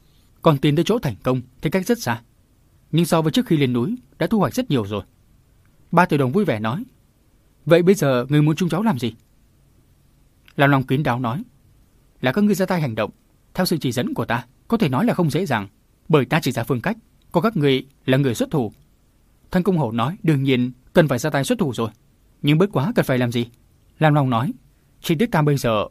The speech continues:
đi lại không tiện." Sinh Sinh cất lời, "Thúc thúc cứ ngồi đó, muốn đi đâu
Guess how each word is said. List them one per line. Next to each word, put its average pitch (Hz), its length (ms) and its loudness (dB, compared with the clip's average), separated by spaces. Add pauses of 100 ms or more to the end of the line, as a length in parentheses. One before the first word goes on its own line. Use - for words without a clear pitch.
(120)
đi 202 120 4
lại 110 120 -2
không 165 180 -2
tiện." 110 180 -2 (1160)
Sinh 165 180 0
Sinh 131 160 -2
cất 110 220 -6
lời, 104 240 -4
"Thúc 214 120 0
thúc 233 120 -2
cứ 233 60 -2
ngồi 139 200 -2
đó, 113 240 -6 (520)
muốn 160 160 4
đi 196 80 2
đâu 123 260 2